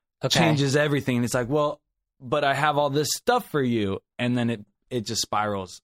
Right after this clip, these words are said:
Speaker 2: It's, it can very easily spiral out of control.
Speaker 1: Which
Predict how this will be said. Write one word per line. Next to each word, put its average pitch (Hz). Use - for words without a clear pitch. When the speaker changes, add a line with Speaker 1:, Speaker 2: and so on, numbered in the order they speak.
Speaker 2:
It's, 135
it 143
can 147
very 139
easily 120
spiral 104
out 92
of 90
control. 78
Speaker 1:
Which -